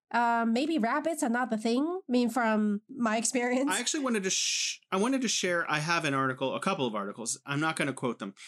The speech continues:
Speaker 2: but I do wanna share some information in terms of what similarities and dissimilarities there are between Chinese and Americans in terms of pet ownership.
Speaker 1: Okay.
Speaker 2: In both countries,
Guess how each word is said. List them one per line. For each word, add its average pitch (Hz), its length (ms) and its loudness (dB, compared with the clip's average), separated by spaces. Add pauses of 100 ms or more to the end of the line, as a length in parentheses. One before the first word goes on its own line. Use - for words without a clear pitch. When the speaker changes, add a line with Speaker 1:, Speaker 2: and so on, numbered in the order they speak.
(140)
Speaker 2:
but 165 120 0
I 160 60 0
do 180 140 0
wanna 190 180 0
share 160 280 0
some 147 240 -4
information 127 720 -4
in 147 100 -4
terms 185 320 0
of 147 240 -4
what 160 160 -2
similarities 170 1040 0
and 131 120 -2
dissimilarities 123 1000 -4
there 110 200 -6
are 120 160 -8
between 123 380 -6
Chinese 147 600 -6
and 123 200 -6
Americans 123 800 -4
in 113 120 -10
terms 123 320 -6
of 117 120 -14
pet 135 200 -6
ownership. 104 440 -10
Speaker 1:
Okay. 208 240 0
Speaker 2:
In 190 180 2
both 180 300 -2
countries, 185 680 -2